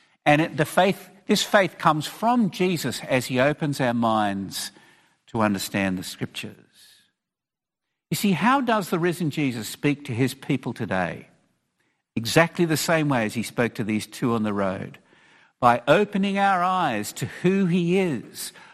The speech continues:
by opening the scriptures to us.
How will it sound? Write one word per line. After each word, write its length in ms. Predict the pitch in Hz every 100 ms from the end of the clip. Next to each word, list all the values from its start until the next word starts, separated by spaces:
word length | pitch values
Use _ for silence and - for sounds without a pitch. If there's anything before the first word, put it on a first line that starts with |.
| _
by 200 | 113 117
opening 420 | 143 151 151 147
the 80 | 143
scriptures 600 | - - 147 - 131 -
to 260 | - 127 107
us. 560 | - - - - -